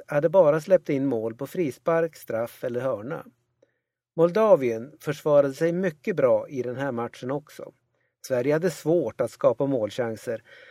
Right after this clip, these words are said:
trots att laget hade bollen nästan hela tiden. I slutet av matchen blev försvararen Andreas Granqvist utvisad. Det betyder att han missar Sveriges nästa match i E M-kvalet mot Non-, Montenegro.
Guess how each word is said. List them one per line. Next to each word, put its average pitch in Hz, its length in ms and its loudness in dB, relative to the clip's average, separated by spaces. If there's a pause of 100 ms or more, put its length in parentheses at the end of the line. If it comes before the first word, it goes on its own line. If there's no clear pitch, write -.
(100)
trots 196 380 2
att 160 240 0
laget 123 360 2
hade 131 200 0
bollen 127 580 0
nästan 127 400 -6
hela 113 240 -6
tiden. 143 440 -8 (1600)
I 202 120 -2
slutet 233 600 0
av 143 100 6
matchen 151 460 0
blev 135 160 0
försvararen 143 640 6
Andreas 156 540 0
Granqvist 165 800 0
utvisad. 160 800 -4 (1120)
Det 151 120 2
betyder 190 360 2
att 160 140 6
han 151 220 2
missar 185 440 -2
Sveriges 131 540 0
nästa 175 420 -2
match 107 480 -8
i 160 300 -4
E 139 60 0
M-kvalet 127 580 -2
mot 131 180 -6
Non-, 135 280 -2
Montenegro. 135 1040 -2